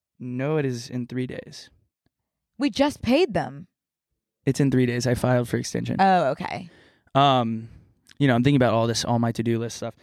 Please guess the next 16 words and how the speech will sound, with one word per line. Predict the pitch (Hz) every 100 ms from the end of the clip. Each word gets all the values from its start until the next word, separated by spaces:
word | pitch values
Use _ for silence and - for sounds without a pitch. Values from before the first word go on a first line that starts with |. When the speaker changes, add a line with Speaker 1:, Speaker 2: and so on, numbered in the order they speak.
| _ _ _
Speaker 1:
Anyways, | 160 170 127 127
they | 135 135
get | 151 -
to | 127
the | 123
part | 135 -
where | 123 117
you | 123
actually | 123 131 127
take | - 135 -
communion | 120 123 135 117 117 -
at | 113 -
a | 120
wedding. | 117 110 - - - _ _ _ _ _ _ _ _ _ -
Speaker 2:
And | 202
that's | 175 160 - -